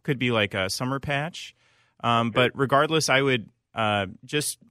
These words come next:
Speaker 1: uh, wait until the fall. See, maybe it's gonna recover once we, once the temperatures start cooling down. Uh, and then just wait until the fall. If it, if it did die, you can just overseed in that area, scratch it up,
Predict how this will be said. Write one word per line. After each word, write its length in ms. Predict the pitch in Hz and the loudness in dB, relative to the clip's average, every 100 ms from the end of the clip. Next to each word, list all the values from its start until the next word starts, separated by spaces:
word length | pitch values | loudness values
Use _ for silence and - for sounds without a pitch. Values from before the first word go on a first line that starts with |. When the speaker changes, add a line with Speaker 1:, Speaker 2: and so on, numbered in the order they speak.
| _ _ - | _ _ -6
Speaker 1:
uh, 160 | 104 95 | -4 -2
wait 300 | 123 147 156 | 2 2 2
until 280 | 156 156 139 | -4 -2 -2
the 80 | 113 | -2
fall. 380 | - 117 123 123 | 2 4 4 2
See, 340 | - 143 139 | -2 -2 -2
maybe 260 | 127 131 143 | 0 0 0
it's 100 | 135 | -2
gonna 180 | 147 127 | -4 -2
recover 500 | 113 - 117 113 113 | -4 0 0 0 -2
once 240 | 110 110 | -4 -6
we, 340 | 110 107 98 - | -6 -6 -6 -10
once 180 | 123 120 | -10 -8
the 60 | - | -6
temperatures 420 | 123 - 113 107 | -8 -8 -10 -6
start 240 | 113 107 | -6 -6
cooling 340 | - 120 113 101 | -8 -8 -6 -4
down. 380 | 98 101 110 - _ _ _ - | -2 -4 -6 -10 _ _ _ -2
Uh, 160 | 107 - | 0 2
and 120 | 135 | 2
then 120 | 151 | 2
just 180 | 151 - | 0 2
wait 160 | 147 | 0
until 200 | 143 151 131 | 2 -2 -2
the 60 | |
fall. 280 | - 113 117 | 0 2 2
If 140 | 113 | 0
it, 160 | 117 - | -4 -6
if 120 | 117 | -6
it 120 | 113 | -6
did 180 | 117 123 | -4 -4
die, 220 | 113 107 | 0 2
you 160 | 104 107 | 2 -2
can 120 | 113 | -6
just 220 | 107 107 - | -6 -6 -4
overseed 480 | 117 117 117 123 110 | -4 -2 -4 -6 -4
in 100 | 104 | -2
that 160 | 101 98 | -2 -2
area, 280 | 98 98 | -2 -2
scratch 400 | 98 - 117 120 | -4 0 2 0
it 60 | 104 | 0
up, 200 | 101 | -2